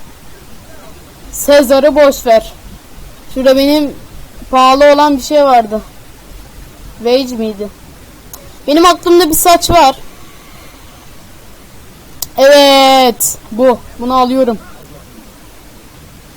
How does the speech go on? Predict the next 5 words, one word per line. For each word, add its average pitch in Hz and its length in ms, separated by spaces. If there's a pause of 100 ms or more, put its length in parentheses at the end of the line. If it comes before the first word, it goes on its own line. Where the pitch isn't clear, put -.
(800)
Tamam, 226 280
aldım, 214 260
aldım. 208 200 (120)
Hadi 214 200
görüşürüz. 214 520